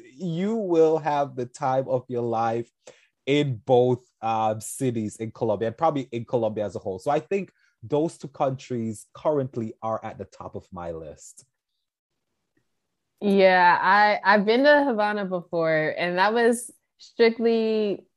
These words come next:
Speaker 2: I was on, I took a cruise, and so it was more like
Speaker 1: Mm.
Speaker 2: the touristy side of things. But of course, me and my friend, basically my friend had just graduated college,
Speaker 1: Mm-hmm.
Speaker 2: and so we were doing, this was like a celebration, like, party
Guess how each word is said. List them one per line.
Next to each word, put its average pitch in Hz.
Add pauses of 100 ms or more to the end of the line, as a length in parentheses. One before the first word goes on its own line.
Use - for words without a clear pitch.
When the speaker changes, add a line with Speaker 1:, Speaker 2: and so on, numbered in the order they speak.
(240)
Speaker 2:
I 208
was 247
on, 233
I 220
took 247
a 214
cruise, 175
and 175
so 190 (100)
it 170
was 202
more 214
like 214
Speaker 1:
Mm. 175
Speaker 2:
the -
touristy 190
side 202
of 202
things. 220 (400)
But 180 (380)
of 196
course, 233
me 214
and 202
my 180
friend, 185
basically 240
my 214
friend 269
had 240
just 185
graduated 190 (300)
college, 160
Speaker 1:
Mm-hmm. 180
Speaker 2:
and 175
so 180
we 185
were 190
doing, 185
this 202
was 208
like 180
a 160
celebration, 165
like, 151
party 165